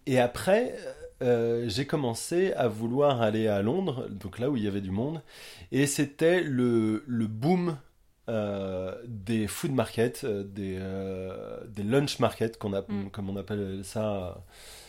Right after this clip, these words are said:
Speaker 1: à, à Londres. Euh, ça faisait, euh, voilà, on était en deux, début deux mille douze, euh, ça faisait deux, trois ans que le, le, le street food commençait à Londres, vraiment.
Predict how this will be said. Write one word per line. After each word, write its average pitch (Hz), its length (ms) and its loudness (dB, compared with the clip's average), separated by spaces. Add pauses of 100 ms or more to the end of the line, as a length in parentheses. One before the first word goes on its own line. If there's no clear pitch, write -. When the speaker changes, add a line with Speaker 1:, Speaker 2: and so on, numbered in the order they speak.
(240)
Speaker 1:
à, 98 260 6
à 110 240 2
Londres. 160 440 4
Euh, 110 680 6 (340)
ça 117 220 4
faisait, 143 580 6
euh, 107 260 6
voilà, 113 200 2
on 107 160 2
était 113 320 2
en 104 200 2
deux, 104 280 -2
début 123 440 -2
deux 127 120 2
mille 123 220 0
douze, 151 520 -2 (480)
euh, 110 760 0
ça - 180 0
faisait 113 240 0
deux, 170 220 4
trois 127 400 2
ans 147 160 2
que 131 140 -2
le, 104 540 4
le, 98 600 -6
le 101 80 -10
street - 300 -2
food 156 420 -2
commençait 131 440 2
à 120 100 4
Londres, 107 340 0 (100)
vraiment. 104 400 -2